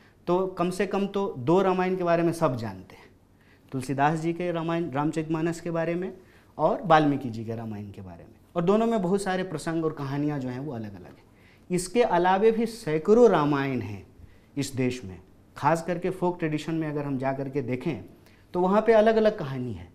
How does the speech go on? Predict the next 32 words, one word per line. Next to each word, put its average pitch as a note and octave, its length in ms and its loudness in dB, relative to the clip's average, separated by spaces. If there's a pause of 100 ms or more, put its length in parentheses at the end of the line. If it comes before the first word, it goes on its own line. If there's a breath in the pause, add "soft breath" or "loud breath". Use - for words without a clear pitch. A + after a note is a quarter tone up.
(340 soft breath)
लेकिन F3+ 240 4
राम D#3+ 200 6
जी C#3+ 140 0
के C3+ 100 -6
ही A2 140 -6
नाम G2+ 260 -12
से - 160 -18
है। - 80 -20 (400 soft breath)
तो F3+ 60 -2
राम F3+ 420 2
जी G3 160 -4
के G3 140 -4
नाम F3 280 0
से F3+ 280 -4
इस E3+ 80 -6
देश D3+ 360 -4
की F3+ 120 -6
संस्कृति C#3 560 -8
और D3 140 -2
इतिहास C3 420 -8
जो A#2+ 120 -10
है A2+ 100 -8
वो C3+ 140 -6
जुड़ा B2 240 -4
हुआ G#2+ 240 -8
है। G2 260 -16 (580 soft breath)
इसमें A3+ 240 -2
चिंताजनक B3 720 4
बात E3+ 380 0
सिर्फ D3 280 -8
ये C#3 220 4
है A2+ 340 -8